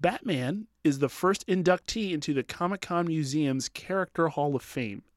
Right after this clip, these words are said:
Uh, s-, the Spider-Man event Hunted, featuring Kraven the Hunter, will run an extra three issues.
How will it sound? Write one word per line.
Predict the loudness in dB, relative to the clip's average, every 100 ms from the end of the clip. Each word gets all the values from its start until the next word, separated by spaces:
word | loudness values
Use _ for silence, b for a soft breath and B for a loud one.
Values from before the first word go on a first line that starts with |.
| _ _ _ _ _ _ _ _ _ _ _ _ _ _ _ _ _ _ _ _ _ B B B _ _ _ _ _ _ _ _ _ _ _ _ -2
Uh, | 2 4 2 -2 _
s-, | -8 2
the | 2
Spider-Man | 4 4 4 4 0
event | 0 -2
Hunted, | -4 -2 -2 0 -6 -6 -10
featuring | -2 -2 -2 -4
Kraven | -2 -2 -2
the |
Hunter, | -2 -2 -2 -8 -12 B B B B 0
will | 2 4
run | 4
an | 2
extra | 0 -2 0 -2
three | -4 -4 -2 0
issues. | 0 0 -2 -2 -8